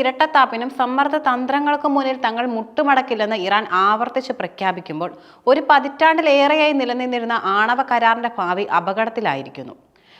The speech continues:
അന്താരാഷ്ട്ര ഉപരോധങ്ങൾ പുനഃസ്ഥാപിച്ചതിനെ തുടർന്ന് ഐക്യരാഷ്ട്രസഭയുടെ ആണവ നിരീക്ഷണ ഏജൻസിയുമായുള്ള സഹകരണം തുടരുന്നത് പ്രസക്തമല്ലെന്ന് ഇറാൻ വിദേശകാര്യമന്ത്രി അബ്ബാസ് ആരാഗ്ചി പ്രഖ്യാപിച്ചതോടെയാണ് പ്രതിസന്ധി രൂക്ഷമായത്.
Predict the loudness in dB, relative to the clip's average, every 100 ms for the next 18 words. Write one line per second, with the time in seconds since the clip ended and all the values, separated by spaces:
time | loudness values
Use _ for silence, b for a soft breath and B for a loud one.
0 | b -2 2 4 4 2 0 0 2 2
1 | 2 0 0 0 -2 2 4 4 2 0
2 | 0 0 0 2 2 0 0 2 2 0
3 | -4 -2 0 2 4 4 2 -2 -2 -4
4 | -6 -2 -2 0 -2 -2 -4 -4 0 0
5 | -2 -2 -4 B B _ 2 4 4 2
6 | 2 0 2 2 2 0 -4 -2 -2 -4
7 | -4 -2 -2 -2 0 0 0 -2 -4 -4
8 | -4 2 2 0 -4 -6 -10 -12 B B
9 | 0 4 4 4 4 4 2 -2 -4 -2
10 | 2 2 2 0 2 2 2 0 -6 -8
11 | -8 -6 -4 -4 -6 -6 -4 -4 -8 -14